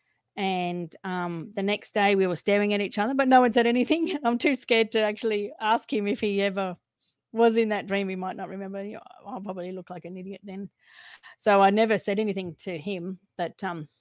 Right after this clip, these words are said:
last year on the thirteenth of February, I felt like it's time to wake up, and I got told it's time to wake up. I got three taps on the foot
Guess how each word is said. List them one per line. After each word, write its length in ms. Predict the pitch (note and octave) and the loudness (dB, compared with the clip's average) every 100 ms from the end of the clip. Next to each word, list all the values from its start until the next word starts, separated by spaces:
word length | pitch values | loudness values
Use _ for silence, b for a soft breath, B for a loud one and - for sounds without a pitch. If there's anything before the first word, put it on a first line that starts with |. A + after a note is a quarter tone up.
| _ _ _ _ _ _ _ _ _ - B B - | _ _ _ _ _ _ _ _ _ -20 B B 0
last 340 | A3+ C4+ - | 2 2 0
year 280 | B3 A3 G#3 - _ _ _ _ _ | 2 2 2 -4 _ _ _ _ _
on 120 | G#3 | -4
the 100 | G3+ | -4
thirteenth 440 | F#3 A3 G#3+ A3 F#3+ | -2 -2 0 -4 -6
of 80 | F#3+ | -4
February, 580 | G#3+ G#3+ F#3 F3+ F3+ - | -2 0 0 -2 -4 -8
I 80 | |
felt 280 | F3 - D#3+ | -8 -6 -2
like 180 | F#3 - | -2 -2
it's 160 | F#3 - | -10 -6
time 240 | F#3 F3 | -6 -6
to 60 | F3 | -8
wake 220 | D#3 F#3 | -8 -6
up, 180 | D#3 - _ b b b _ | -8 -10 _ b b b _
and 420 | F#3 F3 F3+ F3 - | -6 -4 -4 -6 -8
I 60 | F#3 | -6
got 200 | - - | -6 2
told 260 | F#3+ F3 | 2 2
it's 120 | - | -4
time 220 | - F3 E3+ | -8 -6 -6
to 80 | |
wake 240 | E3+ D#3 F#3+ | -8 -8 -8
up. 140 | E3 - | -8 -8
I 140 | E3+ | -10
got 180 | - - | -8 -8
three 200 | A3+ G#3+ | -4 -4
taps 300 | - G3 - | -4 -6 -6
on 120 | F#3 | -10
the 60 | E3 | -8
foot 280 | - F#3 | -4 -4